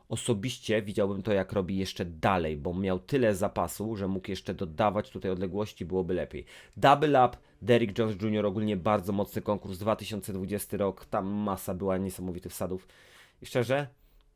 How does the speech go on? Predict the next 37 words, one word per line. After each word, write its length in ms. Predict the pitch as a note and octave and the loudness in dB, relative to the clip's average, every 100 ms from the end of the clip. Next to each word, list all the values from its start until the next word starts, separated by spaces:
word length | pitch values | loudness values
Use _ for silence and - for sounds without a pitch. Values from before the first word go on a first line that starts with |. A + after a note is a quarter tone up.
| _ _ _ _ _ _ _ - | _ _ _ _ _ _ _ -8
ten 160 | A2 | -4
double 300 | A2 G#2 G#2 | -2 0 0
up 120 | G2 | 0
tutaj 480 | - F#2 G2+ G#2 A2 - _ _ _ _ - - | -6 -6 -2 -2 -4 -12 _ _ _ _ -20 -10
nad 300 | F2+ F#2+ F#2 | -8 -6 -6
dwoma 340 | A#2 C3 G#2+ | -2 0 0
osobami, 460 | F#2 G2 F2+ F#2 F2+ | -2 -4 -4 -4 -4
bo 80 | |
nad 140 | F#2+ A2 | -6 -6
dwoma, 340 | C3 C#3+ G2+ | -2 -2 -2
wiadomo, 320 | E2+ E2 E2 | -4 -6 -6
też, 260 | E2 E2 - _ - _ - | -8 -10 -14 _ -20 _ -10
e, 120 | F2 | -8
o, 60 | E2 | -6
nad 180 | E2+ D#2 | -8 -8
dwoma 260 | F2+ F2+ | -6 -6
pajacami 520 | - F#2+ F2 G2 D#2 | -4 -6 -6 -8 -10
z 60 | D2+ | -12
Team 120 | D#2+ | -14
Flight 180 | E2 D#2+ | -10 -6
Brothers, 440 | A2+ G#2 F2+ - - - _ - | -4 -2 -4 -8 -18 -20 _ -4
e, 400 | G2 F2 - F#2 | -4 -4 -8 -4
wiadomo, 320 | G#2 A#2 G#2+ | 0 2 2
nie 180 | G2 F#2+ | 0 0
ma 120 | F#2+ | -2
tutaj 260 | - G2 F#2 | -4 -4 -4
też 240 | F#2 - | -6 -8
co 160 | - D#2+ | -10 -8
może 220 | E2+ D2+ | -8 -10
przesadzać, 680 | - G#2 G2 D3+ G#2+ G#2+ - _ _ _ _ | -10 -8 0 2 2 0 -2 _ _ _ _
ale 220 | G2 G2+ | -2 -2
jest 280 | G2+ - - _ _ | -2 -6 -16 _ _
na 140 | F#2+ G#2 | -2 2
lepszym 380 | A2+ - A#2+ G2 | 2 0 -6 -2
pierdolnięciu 840 | A2 G#2 G#2+ G2+ G#2 G#2+ G#2 G#2+ | -2 0 0 0 0 -2 -4 -4
i 60 | |
lepszym 500 | G2 G#2 - G#2 F#2 | -2 -2 -2 -6 -6